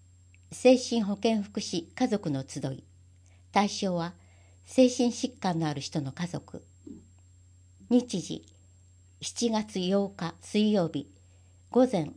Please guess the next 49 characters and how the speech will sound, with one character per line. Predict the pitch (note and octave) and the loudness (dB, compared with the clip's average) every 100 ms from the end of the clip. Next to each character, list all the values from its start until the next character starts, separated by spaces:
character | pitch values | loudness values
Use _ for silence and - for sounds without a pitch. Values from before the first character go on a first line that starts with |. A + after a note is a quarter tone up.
| - | -10
十 | D#3+ A#3 G#3+ | -2 0 0
時 | E3 | -2
か | E3 C#3+ | -4 -4
ら | D3 | -4
正 | - G3+ | -2 -2
午 | D3+ C#3+ | -2 -4
ま | C3+ | -6
で。 | C#3+ - - - _ _ _ - | -10 -16 -20 -20 _ _ _ -4
場 | F#3+ | -2
所 | - G3 | 0 -2
は、 | F3+ F3 - - _ | -2 -8 -16 -20 _
秋 | F#3+ G3+ B3 | -6 -2 -2
区 | G#3+ D#3 | -2 -4
総 | - A3+ A3+ | 0 0 2
合 | A3 | 0
福 | G#3+ - | -2 -6
祉 | G3+ | -10
セ | - G3 | -4 -2
ン | F3 | -2
タ | E3 C3+ | -4 -10
ー。 | C#3 - - - - - _ _ - | -12 -20 -20 -20 -20 -20 _ _ -2
内 | F#3+ G#3+ A3 | 0 2 2
容 | G#3 | 0
は | F#3+ F#3+ E3+ | -2 -4 -6
座 | E3+ | -4
談 | G3+ G3+ | 0 -2
会 | G3+ F#3 D#3+ | -2 -6 -6
で | D3 D#3+ | -8 -10
す。 | - - - - _ - - - - - - | -12 -20 -20 -20 _ -20 -20 -20 -20 -14 0
申 | G3+ | 2
し | A3+ - | 2 0
込 | A3 | 0
み | G3+ F#3+ | 0 -2
は | F#3+ | -4
電 | D#3 F#3+ G3+ | 0 0 2
話 | F#3 E3+ | -2 -4
で、 | F3 - - - - - _ - - | -6 -10 -20 -20 -20 -20 _ -20 -14
地 | - B3+ | -2 -2
域 | G#3+ - - - | -2 -6 -10 -8
支 | - F#3+ | -10 -2
え | A3+ G#3+ | 0 2
合 | F#3+ | 0
い | F3+ | -2
課 | E3+ E3+ | -4 -8
へ。 | C#3+ - - - - - - _ _ - | -8 -10 -18 -20 -20 -20 -20 _ _ -2
電 | G#3+ A3+ | 2 2
話 | G#3+ | 2
番 | G3+ F3 D#3+ | -2 -2 -4
号 | C#3 C3 | -6 -8